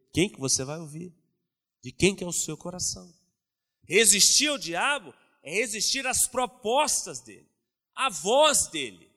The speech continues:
o, os pratos que ele te oferece. Isso é resistir ao diabo.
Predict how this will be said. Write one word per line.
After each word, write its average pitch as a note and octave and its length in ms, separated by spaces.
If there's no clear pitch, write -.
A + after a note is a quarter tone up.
o, F#3 80
os - 260
pratos B3+ 760
que G3+ 200
ele A#3 280
te B3 160
oferece. - 760
Isso G#3+ 440
é - 20
resistir F3 560
ao F3 140
diabo. B3 400